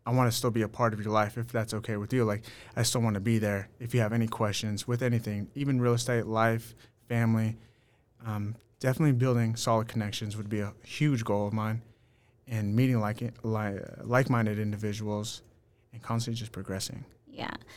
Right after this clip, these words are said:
Speaker 2: No, it, it actually is the coolest thing because, like I said, you are talking to these people from morning to night for thirty days, sometimes longer depending on the situation, but you really do get to know them and they do become your friends. You,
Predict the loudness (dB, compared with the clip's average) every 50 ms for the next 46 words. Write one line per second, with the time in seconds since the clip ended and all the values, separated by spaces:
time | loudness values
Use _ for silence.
0 | -20 -20 _ _ _ -6 -4 -2 -2 -2 0 2 2 2 2 0 -8 -2 4 4
1 | 4 4 2 -6 -20 _ _ 6 8 8 8 6 0 0 0 0 0 0 -4 -6
2 | 0 0 2 4 4 2 2 0 0 2 2 2 0 -2 -2 -2 2 2 2 2
3 | 4 2 -2 0 0 0 0 0 0 0 2 2 2 2 2 0 -2 2 0 0
4 | 0 2 -2 -2 -2 -2 -4 -4 0 0 0 2 2 0 0 2 2 2 2 2
5 | 0 -2 -2 -2 -2 -2 -2 -4 -4 -4 -2 -4 -4 -2 -2 0 2 2 2 4
6 | 4 4 4 4 4 2 2 0 2 2 2 2 2 2 2 0 2 2 0 2
7 | 2 2 0 0 0 -2 -2 -2 -2 0 -2 0 0 0 0 0 0 0 -2 -6
8 | -14 -16 -16 -18 -2 4 6 6 8 6 8 6 6 8 8 6 4 4 2 2
9 | 4 4 2 2 0 0 2 2 2 4 4 4 4 2 0 -2 -2 -2 -2 -2
10 | -4 -6 -6 -8 -10 -14 -20 -20 -12 _ 2 2 2 2 2 2 2 2 2 0
11 | -2 0 0 0 2 0 0 2 4 4 6 6 4 0